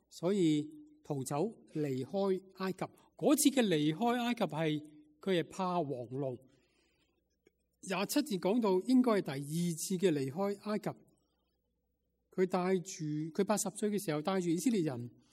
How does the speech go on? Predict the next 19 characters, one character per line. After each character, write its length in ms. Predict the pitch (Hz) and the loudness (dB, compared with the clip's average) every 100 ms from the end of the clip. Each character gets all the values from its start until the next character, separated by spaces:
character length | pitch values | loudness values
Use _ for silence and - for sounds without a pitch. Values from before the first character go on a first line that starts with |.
| _ _ _ - | _ _ _ 0
要 200 | 196 180 | 2 4
去 180 | 190 | 4
法 180 | 190 190 | 4 2
老 120 | 160 | 2
嘅 280 | 180 165 180 | 0 2 2
皇 320 | 175 139 127 127 123 - _ _ | 2 -2 -4 -8 -10 -14 _ _
宮 280 | - 226 220 | 0 2 2
嗰 100 | 190 | 2
度 220 | 185 156 | 2 2
向 180 | 151 156 | 2 -2
法 180 | 151 170 | 0 -2
老 200 | 139 147 | -2 -4
挑 240 | 147 226 220 | -2 0 0
戰， 540 | 175 - 143 131 135 - _ _ _ _ _ _ _ _ _ _ _ _ _ | 0 -2 -2 -2 -4 -12 _ _ _ _ _ _ _ _ _ _ _ _ _
叫 180 | - 170 | 0 0
法 220 | 170 175 | 0 -2
老 180 | 135 151 | -2 -2
放 320 | 151 170 160 | -2 -2 0
人。 180 | 143 92 | 0 -4